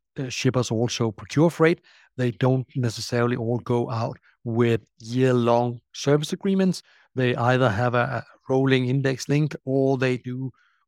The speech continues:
on a quarterly basis. So obviously, if you did sign your one-year contract earlier in this crisis, say going back to November or December, obviously there may be added surcharges on some of it. We have seen carriers go out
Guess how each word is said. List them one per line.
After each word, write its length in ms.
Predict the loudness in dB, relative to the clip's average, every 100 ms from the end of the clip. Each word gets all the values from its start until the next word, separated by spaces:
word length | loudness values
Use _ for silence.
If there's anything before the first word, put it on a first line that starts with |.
| -6
on 120 | -4
a 60 | -4
quarterly 440 | -6 -8 -6 -10
basis. 440 | -8 -12 -14 -18 -12
So 240 | -10 -4
obviously, 480 | -2 0 -2 -2 -6 _ _
if 240 | -8 -6
you 260 | -6 -4 -6 -12 _
did 240 | -2 -2
sign 440 | -12 -6 -4 -2 -2
your 240 | -4 -6
one-year 560 | -4 -2 0 0 -2 -4
contract 580 | -2 -2 -2 -6 -8 -12 _ -4
earlier 400 | -2 2 2 0 -4 -4
in 140 | -2
this 140 | -2 -4
crisis, 440 | -6 -6 -6 -10
say 400 | -12 -6 -6 -6 -10
going 240 | -8 -8 -6
back 240 | -8 -8
to 140 | -10
November 340 | -10 -6 -6 -6
or 180 | -8 -6
December, 440 | -6 -4 -2 -2 -4 _ _ _ _
obviously 440 | 2 2 2 0 -2 _
there 140 | -4 -2
may 320 | 0 2 0
be 300 | -2 -6 -6
added 260 | -6 -6 -6
surcharges 640 | -6 -6 -4 -6 -6 -10 -10
on 160 | -12 -8
some 220 | -4 -2
of 100 | -2
it. 140 | -4
We 100 | -6
have 240 | -4 -2 -2
seen 220 | -2 -2
carriers 340 | 0 0 0
go 200 | -2 -2
out 200 | -2 -4